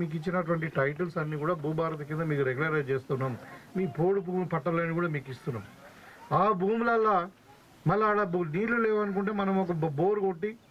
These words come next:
ఆడ సోలార్ పంపు సెట్లు మ-, మీకు ఇచ్చి అవసరం ఉంటే ఐదు ఎకరాలకు సరిపోయేంత మనము డ్రిప్ ఇరిగేషన్ కూడా ఇచ్చి ఐదు ఎకరాలకు ఒక యూనిట్, ఒక రైతుకు ఐదు ఎకరాలు ఉందనుకో ఐదు ఎకరాలకు ఒక యూనిట్, ఒకవేళ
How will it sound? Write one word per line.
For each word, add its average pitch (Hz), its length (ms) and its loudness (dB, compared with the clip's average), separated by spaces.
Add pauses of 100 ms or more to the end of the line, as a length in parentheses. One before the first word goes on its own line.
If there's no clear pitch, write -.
(540)
ఆడ 143 100 2 (140)
సోలార్ 220 440 4
పంపు 196 200 0
సెట్లు 196 360 -2
మ-, 180 200 -2
మీకు 160 160 -2
ఇచ్చి 160 300 -2 (580)
అవసరం 214 500 2
ఉంటే 214 200 0 (380)
ఐదు 208 160 0
ఎకరాలకు 202 480 0
సరిపోయేంత 196 580 2 (800)
మనము 175 260 4 (260)
డ్రిప్ 170 280 0
ఇరిగేషన్ 208 400 0
కూడా 185 140 2
ఇచ్చి 170 260 -2 (240)
ఐదు 220 120 0
ఎకరాలకు 196 440 0
ఒక 190 140 2
యూనిట్, 175 260 0 (960)
ఒక 156 100 0
రైతుకు 202 480 2
ఐదు 202 160 2
ఎకరాలు 214 320 2
ఉందనుకో 202 300 2 (160)
ఐదు 185 140 2
ఎకరాలకు 196 320 0
ఒక 180 180 2
యూనిట్, 175 280 2 (500)
ఒకవేళ 190 380 2